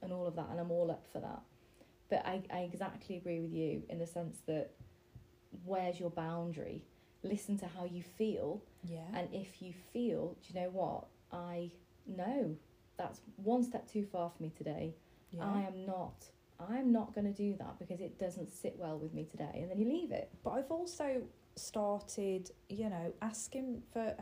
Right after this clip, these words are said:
Speaker 2: help.
Speaker 1: Mm.
Speaker 2: You know, like, asking Darren, "Can, can you cook tea tonight?" That I've asked those questions so much now that it's almost like Darren can come home from work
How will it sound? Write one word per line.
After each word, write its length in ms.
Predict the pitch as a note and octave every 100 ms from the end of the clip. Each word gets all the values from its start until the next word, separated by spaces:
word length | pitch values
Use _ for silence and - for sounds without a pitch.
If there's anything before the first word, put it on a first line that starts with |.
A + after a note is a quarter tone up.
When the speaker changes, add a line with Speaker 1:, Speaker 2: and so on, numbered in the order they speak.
| -
Speaker 2:
help. 400 | F#3 G#3 F4 - - - - - -
Speaker 1:
Mm. 420 | G4 G#4 G3+ D#3+ -
Speaker 2:
You 140 | A#3
know, 120 | A3 G3
like, 200 | G#3+ A#3
asking 440 | A#3+ - - A#3
Darren, 340 | G#3+ G3 B3+
"Can, 260 | B3+ B3 A#3+ -
can 220 | A#3+ A#3+
you 140 | B3
cook 320 | B3 B3+ A#3+
tea 280 | - C#4 C#4+
tonight?" 600 | C#4+ F#3 D#3+ C3 F3+ - - -
That 320 | C4 - - -
I've 180 | A#3 A#3+
asked 640 | C4+ C#4+ - - - - - - - - -
those 360 | - A#3 B3 A3+
questions 880 | - A#3+ A3+ - - G#3+ G#3 G#3 -
so 360 | - - A3 A3+
much 420 | G#3+ - - -
now 520 | G3+ G#3+ F#3 C#3 E2+ F3 F3 - - - - - - - - - - - - - -
that 160 | G#3
it's 220 | G3 - -
almost 680 | G#3+ A3 A3 G#3 G3+ G3 G3+
like 440 | F#3+ F#3 F#3 - -
Darren 380 | G3+ F#3 F#3 F3+
can 160 | F#3+
come 180 | F3+ G3+
home 260 | F#3+ F#3+ F3+
from 200 | - F3+
work 540 | F#3+ E3+ D3+ D3+ -